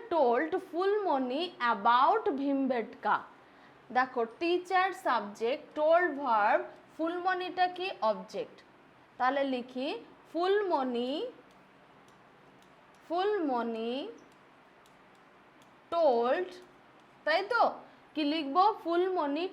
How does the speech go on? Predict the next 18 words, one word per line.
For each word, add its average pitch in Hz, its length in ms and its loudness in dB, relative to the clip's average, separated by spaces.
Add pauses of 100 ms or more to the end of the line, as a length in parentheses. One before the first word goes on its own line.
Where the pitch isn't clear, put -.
টোল্ড 302 320 4 (180)
লিখবো 254 340 0 (160)
তো, 339 80 0 (400)
কিন্তু 302 220 -4 (120)
তার 254 180 2 (100)
আগে 277 160 0 (120)
অক্সিলারি 294 540 0
ভার্ব 370 180 6 (100)
বসাতে 370 420 2
হবে, 269 180 4 (140)
কারণ 269 240 2 (140)
এটা 320 240 0 (540)
পাস্ট 349 500 0 (440)
ইনডিফিনাইট 359 680 -2 (100)
টেন্সে 240 400 -2 (120)
আছে, - 220 -12 (400)
তাহলে 220 280 2 (140)
ওয়াজ 269 300 4